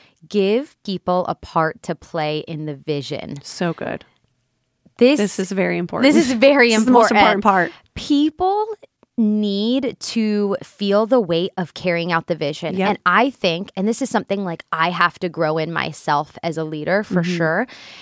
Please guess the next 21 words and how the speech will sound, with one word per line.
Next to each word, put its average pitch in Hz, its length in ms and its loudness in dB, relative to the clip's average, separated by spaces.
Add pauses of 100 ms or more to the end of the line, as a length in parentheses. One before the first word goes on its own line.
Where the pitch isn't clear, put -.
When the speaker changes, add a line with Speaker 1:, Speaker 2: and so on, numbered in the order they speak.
(140)
Speaker 1:
is 196 360 2 (240)
I 220 600 4
have 190 320 2
this 185 160 -2
thing 185 180 -2
inside 180 300 0
of 185 80 -4
me 202 180 -2
that 175 220 -2
doesn't 180 260 -2
want 180 140 0
to - 80 -6
inconvenience 156 580 -8
people. - 380 -8 (140)
Speaker 2:
I 175 120 -2
know. 160 140 -4 (160)
Speaker 1:
But 190 120 2
here's 226 420 0
the 254 120 0
thing 180 460 -2 (100)
is 180 720 0